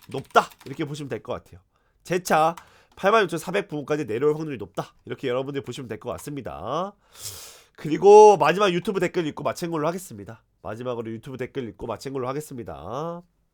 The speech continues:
이번 일 등은 우리 트리플님. 네. 트리플님이, 어, 됐습니다. 그래서 보시면은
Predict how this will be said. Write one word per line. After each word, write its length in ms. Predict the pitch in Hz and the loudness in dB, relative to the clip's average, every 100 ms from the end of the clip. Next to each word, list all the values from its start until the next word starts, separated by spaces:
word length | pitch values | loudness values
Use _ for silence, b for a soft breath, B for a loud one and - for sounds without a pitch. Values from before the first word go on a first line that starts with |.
| _ _ _ _ _ _ _ _ B B B B _ | _ _ _ _ _ _ _ _ B B B B _
이번 380 | 147 180 240 214 | -4 8 8 8
일 180 | 214 - | 2 4
등은 480 | 214 226 262 285 - | 6 8 8 6 -2
우리 180 | 127 123 | -12 -10
트리플님. 560 | 262 285 - 208 185 - _ _ _ | -6 -6 -2 -2 -2 -6 _ _ _
네. 600 | 82 85 123 180 214 214 b b b b _ _ _ - | -14 -8 -4 -2 -2 -6 b b b b _ _ _ -10
트리플님이, 1040 | 190 - 202 170 143 165 185 196 190 180 _ _ - | -6 -2 -2 -2 -2 -2 0 0 0 -4 _ _ -10
어, 580 | 90 92 87 78 69 - | -6 -4 -4 -6 -8 -10
됐습니다. 560 | 156 - 190 156 - - _ _ _ | -6 -4 -2 -4 -8 -14 _ _ _
그래서 160 | 127 | -10
보시면은 760 | 123 139 139 139 165 202 220 | -10 -8 -6 -2 0 2 2